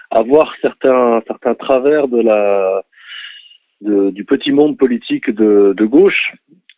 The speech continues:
Et puis, euh, j'ai commencé à lire, euh,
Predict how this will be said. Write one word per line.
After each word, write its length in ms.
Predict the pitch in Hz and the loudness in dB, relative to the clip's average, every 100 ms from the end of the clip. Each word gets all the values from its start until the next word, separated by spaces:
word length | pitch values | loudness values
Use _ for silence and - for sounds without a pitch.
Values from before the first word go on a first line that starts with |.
| - | -6
Et 140 | 254 | -4
puis, 460 | - - 135 135 131 | -4 -6 -2 2 4
euh, 1080 | 123 117 117 113 110 107 107 104 104 104 104 | 4 4 4 2 2 0 -2 -2 -4 -8 -8
j'ai 140 | 104 110 | -10 -8
commencé 320 | 113 110 107 | -4 -2 0
à 60 | 98 | -2
lire, 280 | 117 120 | 0 2
euh, 240 | 98 95 | 2 2